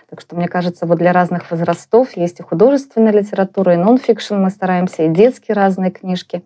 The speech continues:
И вот совсем недавно, кстати, вот я щас подумала, что у нас новое появилось. Буквально с февраля мы открыли отделение комиксов. Мы очень долго думали, брать их или нет, потому что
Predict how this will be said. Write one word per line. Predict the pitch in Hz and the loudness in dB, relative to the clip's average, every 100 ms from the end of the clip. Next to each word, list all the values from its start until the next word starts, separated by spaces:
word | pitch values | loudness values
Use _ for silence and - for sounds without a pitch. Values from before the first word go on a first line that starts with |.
| 226 | 2
И | 269 | 4
вот | 285 | 4
совсем | 277 233 269 | 2 2 4
недавно, | 247 220 254 285 240 | 6 4 4 2 0
кстати, | - 190 175 | 0 0 0
вот | 165 175 | 0 0
я | 175 165 | -2 -4
щас | - 185 | -6 -4
подумала, | 190 185 180 170 | 0 2 2 0
что | - | 0
у | 190 | 2
нас | 180 - | 2 0
новое | 202 180 | 2 2
появилось. | 175 190 262 214 | 4 4 4 4
Буквально | 196 220 220 | 2 2 2
с | 208 | 0
февраля | 202 190 196 294 | 0 2 4 6
мы | 254 | 4
открыли | 226 - 247 | 2 4 4
отделение | 226 190 196 214 220 | 4 4 4 4 4
комиксов. | 208 - 175 147 - 165 175 | 0 0 2 0 -6 -14 -4
Мы | 185 | -4
очень | 196 202 | 0 4
долго | 202 196 180 | 4 4 2
думали, | 165 180 180 160 156 | 2 2 2 2 0
брать | 165 170 175 175 | 0 0 0 -4
их | - | -4
или | 180 | 0
нет, | 202 294 - | 2 2 0
потому | 190 175 | -6 -6
что | 175 180 | -6 -8